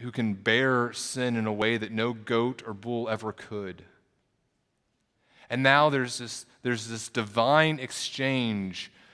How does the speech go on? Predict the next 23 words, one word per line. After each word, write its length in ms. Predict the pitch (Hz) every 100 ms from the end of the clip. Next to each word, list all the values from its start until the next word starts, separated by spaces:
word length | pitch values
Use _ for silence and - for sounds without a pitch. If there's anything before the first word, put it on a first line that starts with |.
| _ _ _ _ _
my 520 | 123 139 151 165 170
unrighteousness 960 | 151 160 143 127 123 127 113 127 120 -
for 180 | -
his 560 | 117 147 156 156 135 - -
righteousness. 1200 | 123 123 147 - 123 - - 101 92 - - - _ _ _ _ _ _ _ _ - -
We 220 | 139 139
see 220 | - 180
this 460 | 165 147 - - - _ - _
so 460 | - - - 175 165
beautifully 460 | 135 151 143 139
described 640 | 123 117 - 135 143 143 123
in 80 | 117
Scripture. 680 | - - 139 - 120 107 - -
Second 300 | - 170 175
Corinthians 380 | 143 165 151 139
five 340 | - 143 147 143
twenty-one, 380 | 151 139 139
"For 160 | 131 139
our 240 | 131 156
sake 340 | 175 - 156 143
he 200 | - 180
made 240 | 170 156
him, 560 | 131 165 170 151 131